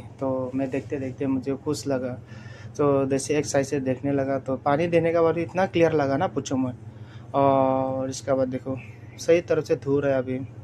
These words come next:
बहुत clean, मतलब इतना, मतलब हाँ, ये पता से पता चलता है कि अभी clean करने में, जैसे धोने, धोना, धोने में क्या होता है कि एक गाड़ी वगैरह है कोई भी, इतना अच्छा लगा। मतलब एक shampooing करते कैसे धोते धोते,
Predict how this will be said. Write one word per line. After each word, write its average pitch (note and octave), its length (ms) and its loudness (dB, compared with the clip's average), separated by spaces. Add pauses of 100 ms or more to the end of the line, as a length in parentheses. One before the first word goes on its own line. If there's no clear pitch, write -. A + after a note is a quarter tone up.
(520)
बहुत B3 320 6
clean, G#3 220 6
मतलब G#3 300 0
इतना, G3+ 440 2
मतलब G#3 340 0
हाँ, E3+ 460 6
ये F#3 140 4
पता F#3 220 4
से G#3+ 100 0
पता F#3+ 200 2
चलता F3 260 2
है F3+ 60 0
कि G3 100 2
अभी D#3+ 140 2
clean F#3+ 360 8
करने F3+ 380 4
में, F#3+ 120 2
जैसे E3+ 240 -4
धोने, D3+ 340 2
धोना, D3+ 280 -2 (500)
धोने E3 220 6
में G3 140 4
क्या F#3 140 4
होता D#3+ 300 2
है F3+ 60 0
कि F#3+ 120 -2
एक E3 160 0
गाड़ी D3 300 4
वगैरह C#3+ 300 0
है C#3+ 100 0
कोई C#3 200 0
भी, C3+ 200 2
इतना F#3 420 -2
अच्छा D#3 280 4
लगा। C3 280 2
मतलब B2+ 340 0
एक C3 80 -2
shampooing B2+ 520 -4
करते A#2+ 220 -6
कैसे A#2+ 180 -4
धोते A2+ 360 -6
धोते, A#2 360 -10